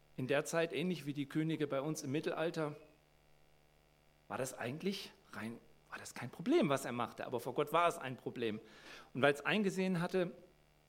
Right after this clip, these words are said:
dass es falsch war, hat Gott zu ihm gesagt, du wirst nicht sterben, aber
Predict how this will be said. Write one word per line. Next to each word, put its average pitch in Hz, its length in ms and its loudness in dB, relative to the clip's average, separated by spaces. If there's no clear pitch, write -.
dass 117 160 -2
es - 120 -8
falsch 156 340 2
war, 190 200 0
hat - 160 -6
Gott 151 160 4
zu - 80 -2
ihm 147 120 0
gesagt, 139 440 -2
du 123 160 -8
wirst 135 180 -4
nicht 185 220 2
sterben, 131 480 -2
aber 135 500 2